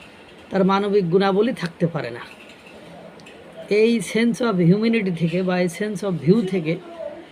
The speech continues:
আমি ভারতের, মানে, মানে, মানে, পক্ষ নিয়ে ডোনাল্ড ট্রাম্প এবং পাকিস্তানের বিপক্ষে অবস্থান করি। সত্য এটাই। এখন ঘটনা হয়েছে,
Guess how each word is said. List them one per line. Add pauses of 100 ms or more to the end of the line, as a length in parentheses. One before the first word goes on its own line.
(320)
আমি (540)
ভারতের, (340)
মানে,
মানে, (1120)
মানে,
পক্ষ
নিয়ে (600)
ডোনাল্ড
ট্রাম্প
এবং
পাকিস্তানের
বিপক্ষে
অবস্থান
করি। (540)
সত্য
এটাই। (920)
এখন
ঘটনা
হয়েছে,